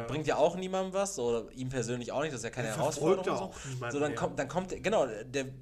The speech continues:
Speaker 1: verschwindet vom Radar, dann kommt er vielleicht doch wieder nach Europa, so. Also ich hab wirklich richtig
Speaker 2: Zu S V Wiesbaden
Speaker 1: ich hab
Speaker 2: oder so.
Speaker 1: richtig wenig Bock, dass das so eine Brady-Karriere wird, so eine,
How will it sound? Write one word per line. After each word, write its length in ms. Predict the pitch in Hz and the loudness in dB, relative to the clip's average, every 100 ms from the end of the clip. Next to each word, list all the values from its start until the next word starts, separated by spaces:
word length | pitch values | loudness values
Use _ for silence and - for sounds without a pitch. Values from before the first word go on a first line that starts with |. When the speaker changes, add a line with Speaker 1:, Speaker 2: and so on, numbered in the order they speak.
| - - | -16 -4
Speaker 1:
verschwindet 540 | 143 135 - 156 135 | -2 -2 0 0 0
vom 160 | 131 110 | -2 -2
Radar, 340 | 104 139 208 | -2 2 2
dann 140 | 143 | 2
kommt 180 | 123 127 | -2 -2
er 80 | 131 | -2
vielleicht 320 | 127 120 110 160 | -2 -4 -2 -2
doch 180 | - | -2
wieder 160 | 220 196 | 2 2
nach 180 | 190 185 | 2 -2
Europa, 500 | 165 175 175 175 180 | -2 -2 -2 0 0
so. 120 | 170 - - - | -2 -8 -12 -8
Also 160 | 135 135 | -6 -6
ich 180 | 139 | -6
hab 60 | 135 127 - | -6 -6 -6
wirklich 440 | 127 190 180 175 160 | -2 0 -2 -6 -6
richtig 280 | 170 196 151 | -6 -6 -6
Speaker 2:
Zu 120 | 151 | -4
S 140 | 151 135 | -4 0
V 260 | 151 135 135 | 2 2 0
Wiesbaden 460 | 156 - - 147 | -6 -6 -4 -2
Speaker 1:
ich 80 | - | 0
hab 80 | 131 | 0
Speaker 2:
oder 80 | 127 | 0
so. 60 | |
Speaker 1:
richtig 400 | 120 123 208 151 | 0 0 -2 0
wenig 340 | 160 180 165 127 | 0 0 0 2
Bock, 160 | 170 | 0
dass 160 | - 160 | 4 2
das 140 | 170 - | 4 4
so 80 | |
eine 140 | 151 139 | 2 2
Brady-Karriere 960 | 117 151 202 135 - 113 104 110 107 | 4 4 4 0 -4 -6 -4 -6 -6
wird, 180 | 101 107 | -6 -4
so 60 | |
eine, 100 | 117 | -2